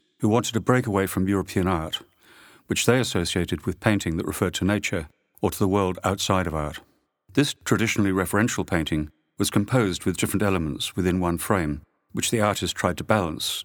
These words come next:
to make an overall arrangement of forms. These young American artists wanted to make an art form that was complete unto itself and related to nothing else, but also with as little internal division as possible.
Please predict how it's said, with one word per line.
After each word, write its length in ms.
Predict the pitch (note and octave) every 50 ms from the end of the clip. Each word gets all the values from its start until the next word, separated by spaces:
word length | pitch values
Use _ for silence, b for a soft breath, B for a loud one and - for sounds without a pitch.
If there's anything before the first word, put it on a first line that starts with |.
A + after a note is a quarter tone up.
| - -
to 80 | -
make 180 | F#2 F#2 F2+ -
an 80 | E2+
overall 320 | F#2 F#2+ F#2 - F#2 F2 F2
arrangement 480 | F2 F2 F#2 F#2 F#2 - - E2 D#2+
of 80 | - D#2+
forms. 560 | - - A#2+ G#2+ F2 D#2 D2+ D2+ F2 - - - _ _ _ _ _ _ _ _ _ -
These 180 | C#3 C#3+ B2
young 160 | C#3 B2+ A2
American 400 | G#2+ G#2 A2 A#2+ B2 A#2+ - E2+
artists 440 | D#2+ D2 C#2+ - E2 D2+ - - - B B B B B B
wanted 260 | - G#2+ G2+ - F#2+ -
to 60 | F#2
make 200 | G#2 F#2+ F2+ -
an 80 | F#2 F#2+
art 200 | F#2+ G2+ G#2 -
form 360 | - - F2 D#2+ D2+ D2 - _ _ _ _ _
that 80 | - G#2
was 140 | G2 -
complete 420 | - F#2+ F#2 - - A#2 A2 G#2+ -
unto 300 | G#2+ F#2 F2+ - F#2 F#2
itself 580 | F2+ - - - - G2+ E2+ D2+ - - - - _ _ _ _ -
and 140 | G#2 F#2+
related 300 | G2 G2+ G2 F#2 - F2+ -
to 80 | F2+
nothing 300 | F#2 G#2 G#2+ - G#2+ F#2
else, 400 | F2+ E2+ D#2+ D2 D2 - - - - _ _ _ _ _ _ _ -
but 80 | B2+
also 400 | - - D3 D#3 C#3+ - - F#2+
with 140 | F2+ G2+ F#2+
as 160 | G2 F#2 E2
little 260 | A#2 B2+ B2 A2+ A2 A#2+
internal 480 | G2 F#2 F2+ - - B2 A#2 A2+ F#2+
division 400 | E2+ F#2 E2 F#2+ F2+ D#2 E2+ E2
as 100 | E2+ F2
possible. 520 | - - A#2+ A2 - G#2 F2+ D#2+ D#2+ E2